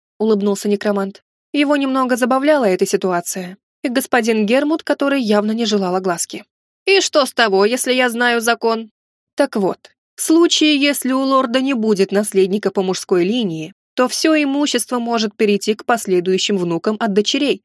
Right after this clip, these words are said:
если такие есть у почившего лорда. У нашего лорда Эванса три дочери, но даже не это сейчас главное. Также закон жесток и справедлив, если сын убивает отца из-за наследства, и этому есть доказательства.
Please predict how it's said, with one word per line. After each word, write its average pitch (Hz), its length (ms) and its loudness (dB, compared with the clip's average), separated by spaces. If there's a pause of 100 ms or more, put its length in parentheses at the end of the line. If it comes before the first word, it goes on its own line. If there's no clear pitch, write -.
(200)
если 262 360 0
такие 240 480 -2
есть 220 340 -2
у 233 60 -2
почившего 214 560 0
лорда. 233 420 -2 (380)
У 359 80 2
нашего 311 380 2
лорда 285 360 2 (120)
Эванса 269 320 -2
три 202 240 0
дочери, 226 440 -2 (320)
но 226 140 0
даже 202 280 2
не 185 180 4
это 254 200 0
сейчас 185 340 -2
главное. 165 460 -6 (320)
Также 254 320 2
закон 233 380 0
жесток 208 400 0
и - 20 -2
справедлив, 185 640 0 (180)
если 240 380 0
сын 226 260 0
убивает 208 460 4
отца 208 320 0
из-за 185 140 0
наследства, 190 600 -4 (260)
и 190 120 6
этому 214 360 2
есть 202 260 0
доказательства. 214 640 -4